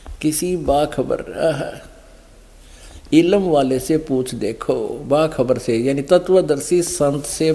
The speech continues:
पूछ देखो, मैं नहीं जानता। फिर पढ़िए, जिसने आसमानों और ज़मीन और उस कुछ, जो कुछ उनके बीच में है,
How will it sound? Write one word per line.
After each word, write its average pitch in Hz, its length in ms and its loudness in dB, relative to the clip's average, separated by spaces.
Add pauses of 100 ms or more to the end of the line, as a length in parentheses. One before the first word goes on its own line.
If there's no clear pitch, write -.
(100)
पूछ 147 300 -2
देखो, 135 540 2
मैं 143 260 -2
नहीं 143 260 -2
जानता। 131 460 0 (1600)
फिर 156 120 0
पढ़िए, - 460 -6 (160)
जिसने 185 580 0 (280)
आसमानों 160 840 -2 (120)
और 143 280 0
ज़मीन 143 460 -2
और 135 260 0
उस - 300 -4 (300)
कुछ, 160 260 -4
जो 135 260 2
कुछ 170 360 -2
उनके 147 380 -2
बीच 139 560 -6
में 123 340 -4
है, 113 340 -2